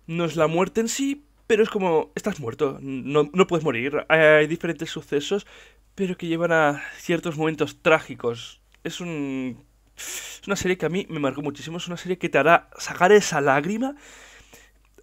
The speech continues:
esa persona sensible en tu interior, que te hará llorar.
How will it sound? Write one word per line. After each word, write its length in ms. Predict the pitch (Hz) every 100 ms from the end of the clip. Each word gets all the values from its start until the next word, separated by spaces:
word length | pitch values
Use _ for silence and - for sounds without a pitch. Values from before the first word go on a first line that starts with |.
| _ _ _
esa 360 | 185 170 - 208
persona 720 | 180 151 - 170 185 208 175 - _ _ _ _ - _
sensible 640 | - 170 160 - 175 165
en 140 | 156 156
tu 120 | 156
interior, 560 | 151 147 135 127 233 - - - _
que 120 | - 143
te 80 |
hará 220 | 139 175 202
llorar. 840 | 180 156 147 131 143 233 381